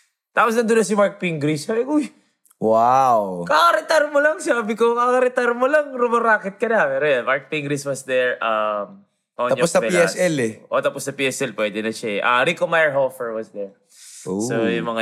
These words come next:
Speaker 1: yun. It was fun naman. It was fun. Pero tatlong, bali tatlo yung hinost ko. Kaya uwing-uwi na ako after that. Pasensya na. Right after nung buzzer, bro. Kasi magsisimula na magpa-picture lahat, di ba? Alam mo yan?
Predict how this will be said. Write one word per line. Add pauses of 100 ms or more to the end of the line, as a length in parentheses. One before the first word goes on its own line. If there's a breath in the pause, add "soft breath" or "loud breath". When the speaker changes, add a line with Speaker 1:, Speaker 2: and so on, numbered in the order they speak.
Speaker 1:
yun.
It
was
fun
naman.
It
was
fun.
Pero (400 soft breath)
tatlong, (320)
bali
tatlo
yung
hinost
ko. (240)
Kaya
uwing-uwi
na
ako
after
that.
Pasensya
na. (400 loud breath)
Right
after
nung
buzzer,
bro. (720)
Kasi
magsisimula
na
magpa-picture
lahat,
di
ba?
Alam
mo
yan?